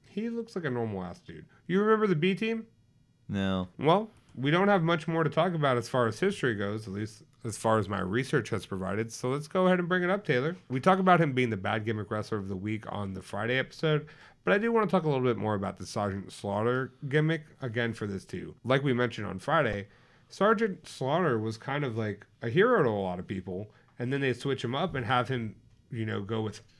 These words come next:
Speaker 1: the Iraqis and totally get all the heat in all the wrong ways.
Speaker 2: You know what I think is weird? I have a friend, a, a bunch of friends that are in the Marines.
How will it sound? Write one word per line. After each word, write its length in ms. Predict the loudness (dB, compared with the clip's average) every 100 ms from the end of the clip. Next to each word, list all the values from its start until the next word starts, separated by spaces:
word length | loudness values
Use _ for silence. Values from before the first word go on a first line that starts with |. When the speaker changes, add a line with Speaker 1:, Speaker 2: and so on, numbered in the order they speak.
| -20 _ -10
Speaker 1:
the 140 | -4
Iraqis 680 | -4 -2 -2 -4 -2 -2 -2
and 320 | -4 -6 -8 -10 _ _
totally 480 | -2 0 2 0 -2
get 180 | -6 -8 _
all 360 | -2 2 2 0
the 180 | -6
heat 340 | -4 0 0 -2
in 100 | -8
all 260 | -2 -2 -2
the 80 | -4
wrong 240 | -6 -8
ways. 260 | -14 -18 -4
Speaker 2:
You 120 | 0
know 100 | 2
what 80 | 2
I 100 | 2
think 180 | 2 -2
is 100 | -4
weird? 240 | -4 -4 -6 -4
I 120 | 0
have 260 | 2 2
a 120 | 0 -2
friend, 540 | 0 0 0 -2 -6 -14 _ _ _ -8
a, 80 | -8 -10
a 40 | -14
bunch 380 | -4 -4 -4 -8
of 100 | -10
friends 340 | -10 -10 -8
that 160 | -6 -2
are 100 | -4
in 120 | -4
the 60 |
Marines. 640 | -6 -6 -6 -6 -10 -16